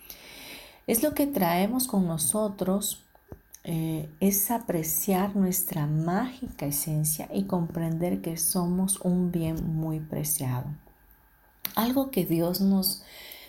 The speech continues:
dice en la Biblia es que somos nosotros su especial tesoro. ¿Cómo puedes imaginar que para Dios nos vea con tanto valor? Un tesoro es,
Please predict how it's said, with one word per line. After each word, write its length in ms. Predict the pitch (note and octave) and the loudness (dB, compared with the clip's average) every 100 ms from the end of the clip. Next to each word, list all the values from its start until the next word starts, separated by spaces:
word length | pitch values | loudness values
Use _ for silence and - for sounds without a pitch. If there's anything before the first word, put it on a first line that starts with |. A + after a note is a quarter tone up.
| - | -6
dice 880 | D3+ D#3 F#3 A3 G3 F3 E3+ F3 F#3 - | 2 4 4 2 0 0 -2 -4 -8 -8
en 600 | - E3 D#3+ D#3 D3+ D3+ | -4 -2 0 0 2 4
la 140 | D3+ D3 | 2 2
Biblia 800 | D#3+ F3 G3 G3 D#3+ D3+ D3+ - - - - - | 2 2 2 2 2 -2 -6 -14 -20 -20 -20 -4
es 160 | F3 F3+ | -2 0
que 160 | - G#3+ | 0 0
somos 580 | G3+ F#3 G3+ A3 - | 2 2 2 0 -2
nosotros 680 | F3+ F3 - F#3 F#3 - A3 | -2 -2 0 2 2 -2 -2
su 200 | - F3 | -2 0
especial 760 | E3 D#3 - D3+ - D#3 D#3 D#3+ | -2 -2 0 0 2 2 0 -2
tesoro. 680 | - D3+ - - C#3 - D3+ - - - - | -4 -2 0 0 -2 -4 -10 -14 -20 -20 -10
¿Cómo 260 | - A#3+ B3+ | -2 0 0
puedes 400 | A#3 A3+ A3+ - | 0 0 -2 -2
imaginar 880 | G#3+ E3+ E3 E3+ D#3+ D#3+ D#3+ F3 G3 - - - - - - - | -2 -2 -4 -4 -4 -2 -2 -2 -2 -6 -10 -14 -20 -20 -12 -6
que 100 | G3 | -4
para 380 | G3 D#3+ D#3 | -2 0 2
Dios 640 | D3+ E3 E3+ F#3 G#3+ - - | 0 0 2 2 2 -2 -2
nos 380 | F3+ E3+ D3+ D#3 | 0 0 -2 0
vea 320 | E3+ F3+ F#3+ | 2 2 2
con 260 | G3 D#3+ D3+ | 0 -2 0
tanto 360 | D#3 D#3 D#3 E3 | 0 0 0 -2
valor? 420 | D3+ D3+ D3 D3+ | 0 0 0 0
Un 220 | F#3 G3+ | 0 0
tesoro 800 | B3 B3+ - G#3+ G#3 G3+ G3 G3 | 0 0 0 -2 -2 0 0 -2
es, 580 | G3 F3+ F#3 F#3+ - - | -2 0 0 0 0 -4